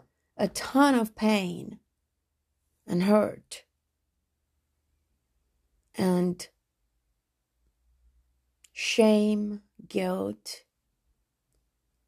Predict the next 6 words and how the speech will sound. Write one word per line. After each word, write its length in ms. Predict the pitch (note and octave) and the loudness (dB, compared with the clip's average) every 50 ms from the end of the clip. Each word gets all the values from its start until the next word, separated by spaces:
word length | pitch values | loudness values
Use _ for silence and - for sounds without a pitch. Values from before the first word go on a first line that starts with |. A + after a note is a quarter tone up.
| _ _ _ _ _ _ _ _ _ _ _ _ _ _ - | _ _ _ _ _ _ _ _ _ _ _ _ _ _ 0
all 220 | G#3 G3 G#3 A3+ | 2 4 4 4
these 640 | G#3+ A3 G#3+ G3+ G3 G3 G3 F3+ F3 - - - _ _ _ _ _ _ _ - | 4 4 2 2 0 -2 -4 -4 -2 -4 -4 -6 _ _ _ _ _ _ _ -6
low 280 | - F#3 G3 G3 G#3+ A#3 | 0 4 6 6 6 6
frequency 920 | A3 - - G#3+ G#3+ - A3 G#3 F3+ - - - F3 - - A3 G3+ - - - - - - - - - - - - - - - - - - - - - - - - - _ _ - - - _ _ - - - - - - | 2 0 0 0 0 0 -2 -4 -4 -4 -4 -4 -6 -6 -6 -10 -10 -12 -16 -20 -20 -20 -20 -20 -20 -20 -20 -20 -20 -20 -20 -20 -20 -20 -20 -20 -20 -20 -20 -20 -20 -20 _ _ -20 -20 -20 _ _ -20 -20 -20 -16 -8 -4
emotions 720 | G3 G3 F#3+ F#3+ G3+ G3+ - G3+ F3+ F3+ F3+ F3 F3 - | 0 2 2 4 2 2 0 -2 -2 -2 -2 -2 -4 -4
that 320 | - F#3+ F3+ F3 F3 - | -2 -2 -2 -2 -4 -6